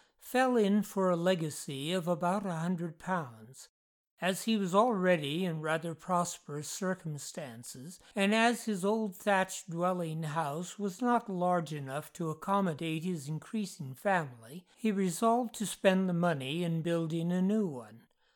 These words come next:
Not long afterwards, building operations commenced. In about a year, he had a fine slated cottage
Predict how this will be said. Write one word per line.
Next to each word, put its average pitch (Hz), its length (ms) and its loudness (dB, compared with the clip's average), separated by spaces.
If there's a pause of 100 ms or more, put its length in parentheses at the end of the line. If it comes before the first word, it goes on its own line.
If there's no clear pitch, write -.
(180)
Not 240 320 0
long 202 380 4
afterwards, 160 960 0
building 190 540 2
operations 156 880 -2
commenced. 160 720 -4 (540)
In 196 100 2
about 208 340 4
a 269 80 2
year, 151 520 -2 (260)
he 196 140 -2
had 190 140 4
a 170 80 0
fine 226 580 4
slated 185 640 0
cottage 143 680 0